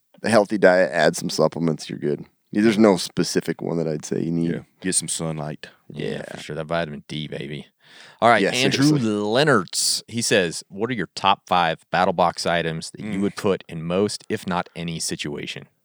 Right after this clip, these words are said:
Speaker 2: Mm.
Speaker 1: Man, there's this. This is, I spent the most time on
Speaker 3: <laughs>
Speaker 1: this
Speaker 3: I did too.
Speaker 1: question
Speaker 3: It
Speaker 1: than
Speaker 3: was a
Speaker 1: any
Speaker 3: fun
Speaker 1: of them.
Speaker 3: question though, because,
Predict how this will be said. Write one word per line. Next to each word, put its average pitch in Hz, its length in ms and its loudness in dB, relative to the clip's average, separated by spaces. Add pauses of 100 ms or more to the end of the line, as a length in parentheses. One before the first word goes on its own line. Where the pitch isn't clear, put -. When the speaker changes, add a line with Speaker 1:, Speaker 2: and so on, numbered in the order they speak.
(120)
Speaker 2:
Mm. 95 260 -4 (500)
Speaker 1:
Man, 90 520 2 (360)
there's 107 460 4
this. - 320 2 (100)
This 147 240 4
is, 110 140 -8
I 131 100 4
spent 123 300 -4
the 95 60 -4
most 98 280 -2
time 98 240 -2
on 90 120 -2
Speaker 3:
<laughs> - 20 -4
Speaker 1:
this 92 100 -2
Speaker 3:
I - 20 -8
did - 60 -8
too. 123 60 0
Speaker 1:
question 101 380 0 (260)
Speaker 3:
It 127 40 -6
Speaker 1:
than 143 60 0
Speaker 3:
was 185 100 0
a - 40 2
Speaker 1:
any 185 80 -2
Speaker 3:
fun 165 100 8
Speaker 1:
of 156 60 4
them. 147 40 -4
Speaker 3:
question 143 340 6
though, 101 120 6
because, 101 600 2